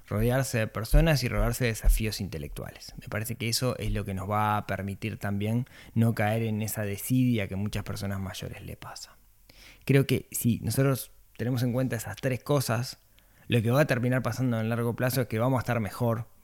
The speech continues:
y eso nos va a permitir seguir estando en actividad eventualmente si es lo que nos gusta y es lo que queremos, y nos va a permitir también ahorrar muchísimo dinero en salud y muchísima incomodidad.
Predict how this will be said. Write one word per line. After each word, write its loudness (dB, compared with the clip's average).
y -2
eso 2
nos 2
va 2
a 0
permitir -2
seguir 2
estando 2
en 2
actividad 0
eventualmente 0
si -6
es -2
lo -4
que -6
nos -6
gusta -2
y -2
es -4
lo -2
que -2
queremos, 0
y 2
nos 4
va 6
a 0
permitir 0
también 0
ahorrar 0
muchísimo 0
dinero 2
en -4
salud 0
y 2
muchísima 4
incomodidad. 0